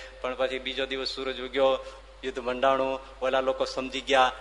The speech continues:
એ બધાય જાણતા હતા આની પ્રતિજ્ઞા આવી રીતની છે. અમુક બીજું છે, એ લાંબા પ્રસંગ છે, એ ક્યારેક એના આ વાત આવશે ત્યારે બહુ આપણે વિસ્તારથી માંડશું. પણ એક, એટલું જ એ લોકોએ પેલું કર્યું કે જયદ્રથને વચ્ચે રાખે અને ચારે બાજુ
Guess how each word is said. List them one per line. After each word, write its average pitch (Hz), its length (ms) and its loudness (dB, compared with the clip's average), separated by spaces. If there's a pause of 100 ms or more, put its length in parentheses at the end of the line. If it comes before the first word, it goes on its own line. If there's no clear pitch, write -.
(100)
એ 135 60 -6
બધાય 143 380 4
જાણતા 139 360 2
હતા 131 120 2
આની 135 140 0
પ્રતિજ્ઞા 131 460 -2
આવી 127 180 2
રીતની 135 280 -4
છે. 131 540 2
અમુક 143 220 -2
બીજું 135 300 -6
છે, 135 140 -2
એ 131 160 2
લાંબા 127 320 2
પ્રસંગ 131 340 -2
છે, 131 400 -2
એ 127 120 -8
ક્યારેક 127 360 -2
એના 127 240 0
આ 123 40 0
વાત 123 260 2
આવશે 127 240 0
ત્યારે 127 240 0
બહુ 123 320 -2
આપણે 123 240 0
વિસ્તારથી 131 460 -2
માંડશું. 127 800 2
પણ 127 120 -6
એક, 135 280 -6
એટલું 139 480 -2
જ 165 40 2
એ 160 60 4
લોકોએ 135 320 0
પેલું 135 440 -4
કર્યું 135 520 -2
કે 135 100 -4
જયદ્રથને 165 560 4
વચ્ચે 165 300 4
રાખે 143 360 4
અને 135 380 -6
ચારે 156 360 4
બાજુ 147 420 4